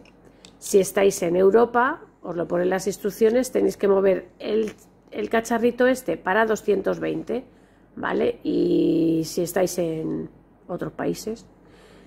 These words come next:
pues, o otros continentes, aquí en ciento veinte, ciento veintisiete. Pero bueno, a todas las que vivimos en Europa, el cacharrito este tiene que estar para acá, nada, con un lápiz, un boli, se mueve. Ya viene ahí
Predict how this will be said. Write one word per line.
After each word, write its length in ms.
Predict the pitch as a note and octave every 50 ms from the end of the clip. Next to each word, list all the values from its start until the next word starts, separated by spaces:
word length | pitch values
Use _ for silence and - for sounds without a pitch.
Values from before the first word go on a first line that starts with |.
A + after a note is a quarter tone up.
| - - _ _ _ -
pues, 460 | G#3 G#3 G#3+ A#3 A#3+ A#3 - - -
o 120 | - G3+ F3
otros 260 | E3+ - - E3+ -
continentes, 800 | - F3+ E3+ D#3+ F3 F3 F#3+ F#3+ G3+ G3 - A#3 B3 B3 - - _
aquí 280 | - F3+ E3 - - F3+
en 100 | F3 F3+
ciento 320 | - F#3 F3+ F3+ F3+ F#3+
veinte, 240 | F#3 G3 G#3 G#3 A3+
ciento 280 | F#3+ - F#3 E3+ F3 E3
veintisiete. 520 | E3 E3+ E3 D#3 D#3 - E3 D#3 D#3+ E3
Pero 160 | - E3 E3+
bueno, 200 | E3 E3+ E3 E3
a 40 | D#3+
todas 220 | D#3+ - G3 G3+ G3+
las 160 | G#3 F#3+ -
que 120 | - G3+
vivimos 480 | G3+ G3 F#3+ G3 F#3+ F#3+ F#3+ F#3 F#3 -
en 140 | G3 G3 G3
Europa, 540 | G3+ G#3 A3 C4 C4+ C4+ D#4 E4 F#4 F4+ - - - _ _ - _ _ _ _ _ _ _ _ _ _ _ _
el 180 | - G3+ F3+ F3+
cacharrito 520 | - F3+ F3 - F#3+ F3+ G3 G3+ - -
este 600 | G#3+ G#3 - - A3 G#3+ G#3 G3+ G3+ G3+ - - - - - - _
tiene 180 | - G3 G3
que 80 | F3+ F#3
estar 240 | F3+ - B3+ B3+ -
para 200 | - G3 E3+ D#3
acá, 240 | D#3 D#3+ D#3 D#3 D#3
nada, 300 | E3 E3+ D#3+ D#3+ D#3+ -
con 220 | - D3 E3 E3+
un 640 | E3+ E3 E3 E3 - - - - - D#3 D#3+ - -
lápiz, 440 | E3+ F3+ F#3+ G3+ - - A3+ A3+ G3+
un 120 | F#3 F3+
boli, 320 | F#3 G#3 A#3+ C4 E4 E4 - - - - - - _ _ _
se 200 | - - - E3
mueve. 300 | E3 E3 D#3+ E3 - -
Ya 140 | F#3+ A3 A3
viene 300 | A#3 A#3+ A3 G#3+ F#3+ F3+
ahí 340 | E3+ E3+ E3+ E3 E3 D3 -